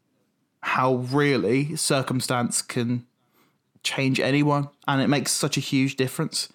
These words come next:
while all the same being, like, a kind of fun, goofy travel movie, as well as something that re-, that carries a lot of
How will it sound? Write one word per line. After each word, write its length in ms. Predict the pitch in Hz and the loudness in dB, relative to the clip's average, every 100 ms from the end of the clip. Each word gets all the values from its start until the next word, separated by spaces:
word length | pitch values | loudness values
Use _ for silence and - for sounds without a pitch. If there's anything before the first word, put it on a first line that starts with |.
| - - | -20 0
while 520 | 160 170 170 156 - | 2 4 4 2 0
all 200 | - 160 | 2 2
the 80 | 139 | 2
same 640 | 143 160 151 127 143 127 - | 2 2 2 2 2 0 -2
being, 320 | 143 143 143 | 0 2 2
like, 380 | 135 131 - - | 2 0 -4 -8
a 60 | 131 | -6
kind 260 | - 143 143 | -2 0 0
of 80 | |
fun, 460 | 139 - 143 139 135 | 0 0 2 4 2
goofy 600 | - 139 135 139 131 - _ - - - _ - | 2 0 2 2 0 -4 _ -20 -20 -20 _ -6
travel 380 | - 156 170 170 | 0 2 4 4
movie, 580 | 147 131 127 123 131 - _ _ | 4 4 2 0 -2 -8 _ _
as 180 | 151 156 | -2 2
well 220 | 165 156 | 4 4
as 100 | 147 | 4
something 500 | 143 160 135 151 139 | 2 2 2 2 2
that 240 | 135 151 - | 2 2 2
re-, 220 | 143 156 | 2 2
that 280 | - 160 - | 2 0 0
carries 360 | 170 175 165 | 0 2 2
a 60 | 165 | 2
lot 180 | 175 175 | 2 4
of 320 | 180 175 - | 2 0 -6